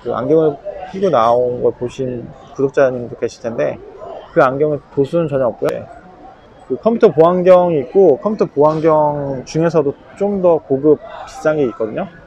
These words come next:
그 이제 안경점에 가시면 그 빛 번짐을 잡아주는 렌즈가 있어요. 컴퓨터 보안경 중에도 빛 번짐을 잡아주는 걸로 달라고 하면 조금 더 고가의 렌즈가 있습니다.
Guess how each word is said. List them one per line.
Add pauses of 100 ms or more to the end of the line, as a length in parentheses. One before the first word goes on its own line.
(320)
그
이제
안경점에
가시면 (680)
그 (380)
빛
번짐을
잡아주는
렌즈가
있어요.
컴퓨터
보안경
중에도 (480)
빛
번짐을
잡아주는
걸로
달라고
하면
조금
더
고가의
렌즈가
있습니다.